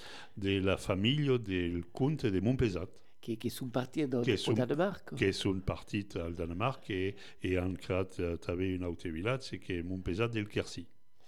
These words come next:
Speaker 2: Et donc, on est ici sur le monde, sur le Tuc, un village que, pour des fêtes, mais l'Olte Garonne est pulite per acco, parce qu'il y a force au village en nature et, et qui sont agrandis ou des visites,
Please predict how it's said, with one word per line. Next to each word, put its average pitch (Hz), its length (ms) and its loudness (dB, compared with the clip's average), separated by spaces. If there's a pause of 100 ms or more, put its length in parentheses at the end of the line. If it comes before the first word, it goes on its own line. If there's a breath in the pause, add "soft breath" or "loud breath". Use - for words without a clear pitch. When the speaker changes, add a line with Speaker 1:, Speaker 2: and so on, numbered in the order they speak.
(300 loud breath)
Speaker 2:
Et 117 100 -2
donc, 131 260 -2
on 120 120 4
est 131 100 6
ici 117 260 0
sur 127 200 -6
le 123 80 2
monde, 127 320 0
sur - 200 -2
le 123 140 -2
Tuc, 135 460 -6
un 120 200 -2
village 120 400 2
que, 120 200 0
pour 127 220 -2
des 117 100 4
fêtes, 123 360 -4
mais 131 140 4
l'Olte 170 300 4
Garonne 147 440 2 (440 loud breath)
est - 200 -2
pulite 151 280 0
per 127 160 0
acco, 117 260 2
parce 135 160 0
qu'il 135 160 -2
y 123 80 2
a 120 60 2
force - 360 -4
au 120 40 -4
village 127 400 -2
en 120 100 -4
nature 123 600 -4
et, 113 140 -4 (420 loud breath)
et 113 80 -6
qui 127 100 0
sont 123 200 -2
agrandis 117 520 -2
ou 120 40 -4
des 107 100 -4
visites, 117 360 -2